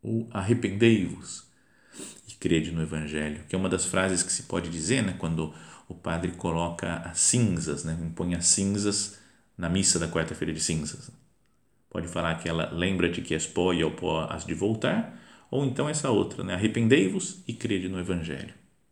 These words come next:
Convertei-vos, né, mudai de vida e crede no Evangelho.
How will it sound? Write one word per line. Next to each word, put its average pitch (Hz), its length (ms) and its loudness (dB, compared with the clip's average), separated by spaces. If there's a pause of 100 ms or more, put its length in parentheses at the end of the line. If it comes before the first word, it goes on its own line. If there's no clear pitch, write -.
(460)
Convertei-vos, 120 1000 0 (140)
né, - 80 -6
mudai 92 320 0
de 90 100 -2
vida 110 380 0 (1040)
e 110 100 -2
crede 87 340 -2
no 78 100 -4
Evangelho. 73 540 -8